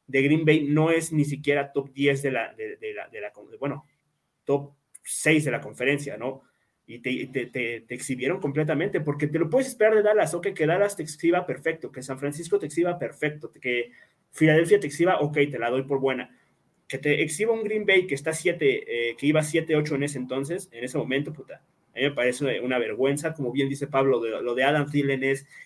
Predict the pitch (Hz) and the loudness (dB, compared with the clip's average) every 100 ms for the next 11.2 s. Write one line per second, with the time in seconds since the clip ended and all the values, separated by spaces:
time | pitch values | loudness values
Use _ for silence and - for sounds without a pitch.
0 | _ 120 123 117 117 117 135 151 170 165 | _ -12 -10 -8 -8 -2 2 4 4 2
1 | 117 113 113 131 147 143 143 135 135 135 | -2 -4 -6 -6 -6 -4 -6 -4 -4 -2
2 | 127 127 127 127 127 123 127 131 120 107 | -6 -4 -2 0 0 -2 -4 -2 -2 -2
3 | 113 127 - 113 110 - 117 90 107 107 | 0 2 2 -4 -14 -4 -4 -2 -6 -10
4 | 127 127 123 131 120 104 98 - 135 147 | -12 -6 -2 0 -2 -4 -14 0 2 2
5 | 151 - _ 147 165 156 151 143 120 - | -2 -16 _ 10 10 8 4 4 2 -8
6 | - - 139 147 123 143 139 139 117 131 | -18 0 2 4 2 2 2 0 0 0
7 | 135 135 127 127 123 127 123 113 _ _ | 2 0 -2 -2 -4 -2 -4 -8 _ _
8 | _ _ _ 113 110 107 - 104 101 101 | _ _ _ -4 -4 -4 -6 -2 0 0
9 | 95 _ _ _ _ _ _ _ _ _ | -4 _ _ _ _ _ _ _ _ _
10 | _ 117 113 120 120 120 123 - 101 95 | _ -2 0 0 -2 -4 -6 -4 -4 -2
11 | 92 | -6